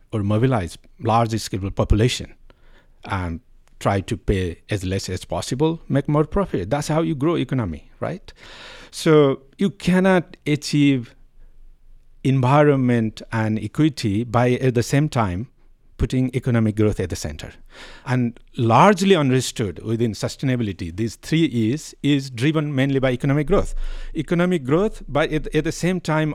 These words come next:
also not devastatingly destroying environment and social justice or equity part. Let's also care about that, but main driving thing is economic growth.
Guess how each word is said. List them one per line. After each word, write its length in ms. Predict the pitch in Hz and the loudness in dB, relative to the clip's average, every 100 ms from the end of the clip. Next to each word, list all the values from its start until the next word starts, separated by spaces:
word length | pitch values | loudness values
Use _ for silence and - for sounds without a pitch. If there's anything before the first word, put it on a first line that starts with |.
| - | -2
also 500 | 170 160 - 147 151 135 - - _ | -2 -2 -2 0 0 -4 -14 -20 _
not 500 | 143 131 147 143 160 | -6 0 0 0 -4
devastatingly 1080 | 123 131 127 - 151 139 139 135 135 131 127 - - - - | -4 -2 -4 -2 -2 0 0 2 2 0 -2 -6 -12 -16 -12
destroying 480 | 113 160 - 156 131 | -8 -6 -2 0 0
environment 640 | 117 107 101 98 98 92 - | 0 -2 -2 -4 -6 -8 -10
and 240 | 95 85 | -12 -10
social 320 | - 85 80 | -12 -12 -14
justice 420 | 78 73 - - | -14 -16 -16 -18
or 100 | 73 | -16
equity 420 | 80 - 76 76 - _ | -16 -18 -20 -20 -20 _
part. 180 | - - - - | -20 -20 -20 -12
Let's 200 | 135 - | -8 -6
also 300 | - 175 175 | -4 -4 -6
care 340 | - - 127 120 | -8 -4 -4 -2
about 240 | 113 107 | -4 -6
that, 220 | 110 110 | -6 -6
but 140 | 110 107 | -6 -4
main 260 | 139 156 | -2 -2
driving 360 | 110 120 120 110 | -2 -4 -6 -6
thing 200 | - 98 | -6 -8
is 140 | 90 | -8
economic 360 | 95 92 80 85 | -10 -10 -10 -10
growth. 240 | 90 - | -12 -14